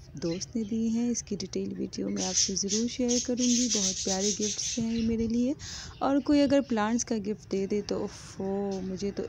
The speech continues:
इस कदर खुशी होती है, क्या बताऊँ मैं आपको। मैं अपने दोस्तों को यही कहती हूँ कि अगर तुम्हें मुझे कुछ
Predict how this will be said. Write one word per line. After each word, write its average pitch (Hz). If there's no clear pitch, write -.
इस -
कदर 202
खुशी -
होती 214
है, 240
क्या 196
बताऊँ 190
मैं 196
आपको। 185
मैं 214
अपने 214
दोस्तों 208
को 233
यही 233
कहती 208
हूँ 208
कि 220
अगर 208
तुम्हें 208
मुझे 196
कुछ -